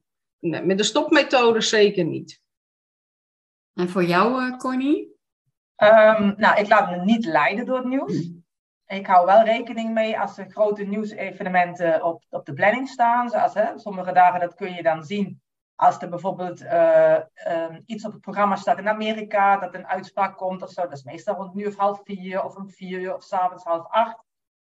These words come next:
Speaker 3: Dat ik wel, ik probeer niet tijdens nieuwsevenementen aan het traden te zijn, omdat dan vaak, ja, veel volatiliteit wordt verwacht. En zeker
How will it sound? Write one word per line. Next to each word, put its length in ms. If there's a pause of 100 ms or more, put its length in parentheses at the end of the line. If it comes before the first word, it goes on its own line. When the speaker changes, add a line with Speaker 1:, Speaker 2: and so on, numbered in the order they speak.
(120)
Speaker 3:
Dat 180
ik 80
wel, 200
ik 140
probeer 380
niet 340
tijdens 540
nieuwsevenementen 920
aan 120
het 220
traden 380
te 100
zijn, 340
omdat 260
dan 240
vaak, 380 (220)
ja, 200
veel 220
volatiliteit 800
wordt 160
verwacht. 360
En 120
zeker 540